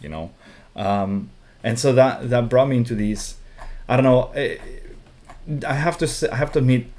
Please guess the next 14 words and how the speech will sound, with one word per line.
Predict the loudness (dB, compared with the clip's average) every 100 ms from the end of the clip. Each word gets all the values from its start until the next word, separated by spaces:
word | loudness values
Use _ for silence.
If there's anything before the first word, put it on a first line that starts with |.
| -6
I, | -4 -2
I | -2 -2 -4 -4
enjoyed | -2 2 4
a | 4
lot, | 2 2 -2 -12 -10
um, | -2 0 0 0 -4 -2
going | 0 0
through | -2
all | -4 -2
this | -4
stuff, | -2 -2 -2 -8 -14 -6
and, | -2 -2 -2
you |
know, | -2 -2 -4